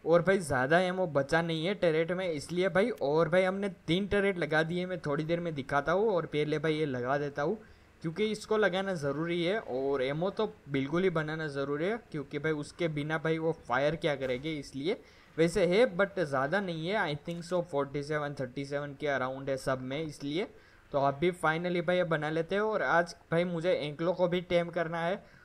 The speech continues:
और एक और टरेट बनानी है और काफ़ी कुछ करना है, मीन्स मुझे पता नहीं क्या क्या करना है। Basically भाई मैंने प्लान बनाया था but मुझे अभी याद नहीं, काफ़ी कुछ करना है। तो अभी भाई ये बना लेते हैं और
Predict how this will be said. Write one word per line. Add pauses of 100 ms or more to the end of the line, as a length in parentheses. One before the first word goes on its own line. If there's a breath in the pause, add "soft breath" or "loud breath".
(160 loud breath)
और
एक
और
टरेट
बनानी
है
और (260)
काफ़ी
कुछ
करना
है,
मीन्स
मुझे
पता
नहीं
क्या
क्या
करना
है। (380 loud breath)
Basically
भाई
मैंने
प्लान
बनाया
था
but
मुझे
अभी
याद
नहीं,
काफ़ी
कुछ
करना
है।
तो
अभी
भाई
ये (100)
बना
लेते
हैं
और